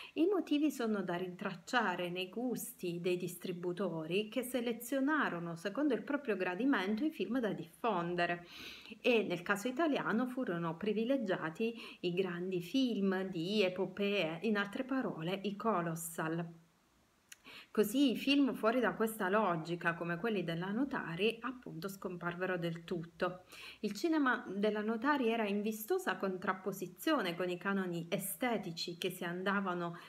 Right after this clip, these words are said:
definendo. Il suo era un cinema di rottura, era scomodo, che raccontava senza inganno, privo di infingimenti e che in definitiva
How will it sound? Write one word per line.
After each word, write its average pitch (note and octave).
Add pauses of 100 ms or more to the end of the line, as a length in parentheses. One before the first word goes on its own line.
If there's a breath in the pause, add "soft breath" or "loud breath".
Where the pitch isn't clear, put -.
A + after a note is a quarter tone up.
(120 loud breath)
definendo. E3
Il E3
suo C4
era G#3
un F3+
cinema F3+
di E3
rottura, G3
era E3+
scomodo, F#3
che G#3+
raccontava C4+
senza A#3
inganno, G#3+
privo A3
di F3+
infingimenti F3+ (280 loud breath)
e G3+
che B3
in B3
definitiva A#3+